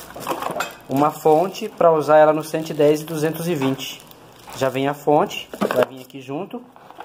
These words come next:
Nós estamos colocando o kitzinho, tá? Pra mandar de brinde pro cliente. Então vai a fontezinha pra usar no cento e dez, duzentos e vinte.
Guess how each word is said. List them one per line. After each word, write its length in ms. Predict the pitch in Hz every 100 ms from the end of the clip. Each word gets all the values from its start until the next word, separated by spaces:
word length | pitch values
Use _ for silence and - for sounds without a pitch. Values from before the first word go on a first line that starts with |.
| - - -
Nós 160 | 127 120
estamos 340 | - 131 123
colocando 480 | - 127 123 127 127
o 40 | 123
kitzinho, 600 | - 123 123 131 180 220 -
tá? 160 | 123 135
Pra 180 | 127
mandar 200 | 117 120
de 60 | 123
brinde 200 | 120 123
pro 80 | 123
cliente. 500 | 143 143 180 - - - - - - -
Então 140 | - 139
vai 160 | 143
a 20 |
fontezinha 560 | 147 151 147 160 143 151
pra 140 | 151
usar 320 | 151 139 135 139
no 80 |
cento 240 | 143 147 143
e 40 |
dez, 160 | 131 127
duzentos 180 | 131 135
e 20 |
vinte. 400 | 131 101 - -